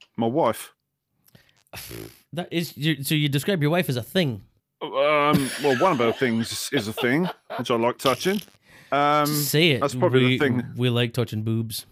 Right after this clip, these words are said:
Speaker 2: It's boobs. Boobs are, like, the most fun.
Speaker 1: If you actually think about it, it's the three Bs, isn't it? It's three Bs. It's beaver, butts, and boobs.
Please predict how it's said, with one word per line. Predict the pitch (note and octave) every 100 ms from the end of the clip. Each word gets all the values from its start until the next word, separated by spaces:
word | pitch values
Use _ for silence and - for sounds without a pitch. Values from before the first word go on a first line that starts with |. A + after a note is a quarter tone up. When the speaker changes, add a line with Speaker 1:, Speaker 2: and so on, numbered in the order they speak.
| - _
Speaker 2:
It's | -
boobs. | A#2 B2 C3+ A#2 G#2 - _ _ _ _ _ _ _
Boobs | C3 D3
are, | C#3
like, | C3
the | B2
most | B2+ B2+
fun. | - C3+ G#2+ G2 _ _ _ _ _ _ _ _ _ _ _ _ _ -
Speaker 1:
If | E3 F3+
you |
actually | B3 -
think | F3 G3+ E3
about | - D#2
it, | A2
it's | C3+
the | C3+
three | - D#3 C#3+ B2
Bs, | D#3+ F3+ A2 G#2
isn't | D3 G#2+
it? | F#2 -
It's | B2 -
three | - D3+ C3
Bs. | A#2+ B2+ G2+ -
It's | F2+ _
beaver, | E3+ D#3+ C#3 C#3 C3+ C3+ _ _ A#2 -
butts, | C3 B2 - -
and | A#2+ A2
boobs. | D#3+ F#2+ E2+ -